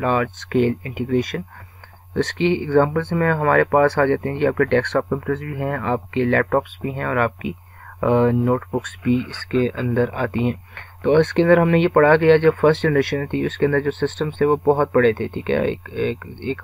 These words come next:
almost एक बड़े room जितने थे। तो फिर जैसे जैसे generations आगे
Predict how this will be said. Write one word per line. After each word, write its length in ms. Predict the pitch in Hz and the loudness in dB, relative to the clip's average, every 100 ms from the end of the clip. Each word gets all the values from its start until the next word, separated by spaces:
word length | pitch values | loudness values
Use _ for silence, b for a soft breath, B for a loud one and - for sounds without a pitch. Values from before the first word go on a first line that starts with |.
| - | -6
almost 400 | 131 135 127 139 | -4 -4 -4 -4
एक 120 | 127 | 0
बड़े 160 | 120 127 | 2 2
room 260 | 123 135 | 0 -2
जितने 340 | - 131 131 131 | -4 -6 -6 -8
थे। 180 | 143 - - B B B B B | -8 -8 -18 B B B B B
तो 80 | - | -2
फिर 320 | - 143 - | 0 0 -2
जैसे 500 | - 139 131 135 147 | -10 -8 2 2 2
जैसे 280 | 160 156 160 | -4 -2 -2
generations 640 | 147 135 131 - 160 - - | 0 0 0 0 -2 -4 -6
आगे 400 | 123 135 143 143 | -2 2 2 0